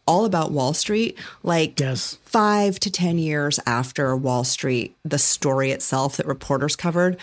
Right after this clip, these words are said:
Speaker 1: five to ten years after that story is covered and reporters have done it, the pop culture versions of it,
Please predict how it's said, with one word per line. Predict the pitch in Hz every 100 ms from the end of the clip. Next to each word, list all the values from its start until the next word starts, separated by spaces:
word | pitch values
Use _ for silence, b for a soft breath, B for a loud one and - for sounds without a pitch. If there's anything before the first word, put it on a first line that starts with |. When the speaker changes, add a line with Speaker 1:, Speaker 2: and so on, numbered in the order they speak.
| B -
Speaker 1:
five | - 208 202
to | 202
ten | 190 175
years | 156 147 -
after | 135 -
that | 131 -
story | - 131 131
is | 110 -
covered | - - - - - - B
and | - 165
reporters | 143 - 139 104 123
have | 131 131
done | 131 131
it, | 190 - B B B B -
the | 165
pop | 220 -
culture | - 202 196 170
versions | 147 147 175 175 151
of | 139
it, | 135 113